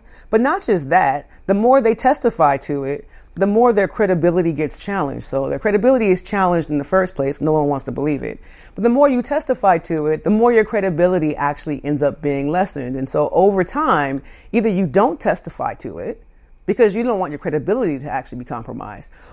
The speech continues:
or you do testify to it in the off chance you might convince somebody that your experience is a real experience. But in doing that, you run the risk of having your credibility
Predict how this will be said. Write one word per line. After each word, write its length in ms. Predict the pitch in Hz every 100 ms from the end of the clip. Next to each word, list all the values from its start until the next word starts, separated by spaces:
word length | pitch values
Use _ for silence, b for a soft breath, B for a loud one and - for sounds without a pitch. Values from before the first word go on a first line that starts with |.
| b
or 100 | 247
you 180 | 277 220
do 200 | 320 427
testify 480 | 277 220 185 170 156
to 280 | - 170
it 100 | 165
in 160 | - 220
the 100 | 233
off 240 | 269 330 -
chance 360 | - 233 220
you 80 | 233
might 200 | 214 190
convince 400 | 226 202 240 247
somebody 460 | - 147 131 135 143
that 120 | 147
your 180 | 170 170
experience 720 | - - 226 196 139 127 -
is 100 | 127
a 60 |
real 300 | 143 147 156
experience. 760 | 143 - - 311 170 139 131 - b b b b b -
But 320 | 180 226 202
in 200 | 220 214
doing 320 | 208 240 214
that, 240 | 175 160 139
you 120 | 180
run 200 | 175 170
the 80 | 165
risk 400 | 175 208 170 -
of 80 |
having 260 | 156 160 160
your 100 | 156
credibility 840 | 147 156 147 143 160 147 143 139